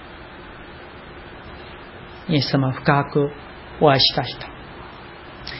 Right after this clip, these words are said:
イエス様の御言葉を深く吟味して知っている人は、その分イエス・キリストを知ることができる。神の世界をその分知ることができるということであります。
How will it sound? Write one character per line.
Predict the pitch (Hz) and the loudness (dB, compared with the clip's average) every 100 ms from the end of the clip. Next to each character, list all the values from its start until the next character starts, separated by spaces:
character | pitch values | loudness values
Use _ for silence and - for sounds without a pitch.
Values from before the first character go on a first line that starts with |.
| - | 12
イ | 170 | 12
エ | |
ス | 170 175 | 12 12
様 | 170 | 12
の | 165 | 12
御 | 175 | 12
言 | 185 | 12
葉 | 185 180 170 175 - | 12 12 12 12 8
を | - - | 0 10
深 | 262 262 254 | 12 12 12
く | 262 233 175 | 12 12 12
吟 | 240 233 240 | 12 12 12
味 | 226 | 12
し | - | 12
て | 240 | 12
知 | 214 - - - - - | 12 12 4 8 8 8
っ | - | 10
て | 254 | 10
い | 285 | 10
る | 254 | 4
人 | - - | 4 6
は、 | 269 - - - - - - - - - - - | 6 4 -4 -14 -14 -16 -16 -16 -14 -16 -14 4
そ | - 226 | 12 12
の | 180 175 | 12 12
分 | 269 415 381 - - - - 175 | 12 12 10 -2 -12 -16 2 12
イ | |
エ | 156 | 12
ス・ | 151 - | 12 10
キ | 170 | 8
リ | 131 | 8
ス | - | 6
ト | 139 | 4
を | 156 | 6
知 | 196 | 6
る | 170 | 4
こ | - | 0
と | - | -8
が | - | -2
で | - | -2
き | |
る。 | - - - - - - - - - | -2 -10 -10 -14 -14 -14 -10 -8 8
神 | - 254 240 | 12 12 12
の | 220 | 12
世 | 233 | 12
界 | 269 285 | 12 12
を | 254 | 12
そ | 262 | 12
の | 320 269 | 12 12
分 | 415 359 - - | 12 12 4 4
知 | - 294 | 10 10
る | 269 | 12
こ | 175 | 10
と | 165 | 8
が | - 170 | 6 6
で | 143 | 8
き | 170 214 | 10 8
る | 156 117 - - - | 4 0 -2 -12 0
と | 156 | 2
い | 156 | 4
う | - - | 0 -2
こ | |
と | - | -6
で | 143 180 | -2 -2
あ | 170 | -2
り | - - | -8 -8
ま | - | -10
す。 | - | -10